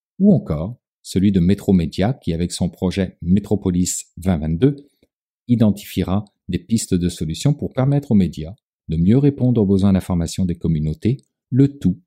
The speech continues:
par le biais d'une approche de design thinking basée sur les données.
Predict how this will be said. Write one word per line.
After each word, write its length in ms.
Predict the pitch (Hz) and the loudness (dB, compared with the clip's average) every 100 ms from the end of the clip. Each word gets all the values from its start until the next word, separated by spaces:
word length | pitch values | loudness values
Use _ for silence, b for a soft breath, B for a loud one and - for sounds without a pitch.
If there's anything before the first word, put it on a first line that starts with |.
| - | -10
par 120 | 85 | -4
le 120 | 85 | -2
biais 180 | 80 95 | -2 -2
d'une 160 | 95 82 | 0 -2
approche 420 | 78 - 87 87 | -2 -6 -6 -6
de 60 | 80 | -6
design 400 | 80 87 87 87 | -4 -2 -2 0
thinking 520 | 85 78 82 87 95 _ | -2 -2 0 0 -2 _
basée 440 | 87 90 85 95 104 | -4 -2 -2 -2 -2
sur 180 | - 87 | -4 -4
les 140 | 85 | -2
données. 400 | 80 80 76 67 | -2 -2 -4 -6